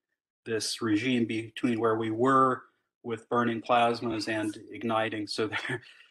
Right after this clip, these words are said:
they're crossing that. The, uh, what we understood from those experiments is we observe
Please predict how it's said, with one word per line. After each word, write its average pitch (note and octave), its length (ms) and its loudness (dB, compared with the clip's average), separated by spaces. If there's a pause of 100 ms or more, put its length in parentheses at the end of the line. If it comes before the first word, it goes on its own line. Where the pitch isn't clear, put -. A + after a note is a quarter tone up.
(240)
they're A2+ 200 -2
crossing A2+ 640 0
that. G#2+ 240 2 (320)
The, B2 200 4
uh, A#2 220 6 (360)
what C3 260 0
we A#2+ 120 2
understood C3+ 540 2
from E3 160 2
those C#3+ 240 2
experiments C3+ 720 -4
is A#2 140 -4
we B2 180 -2
observe C3 640 -2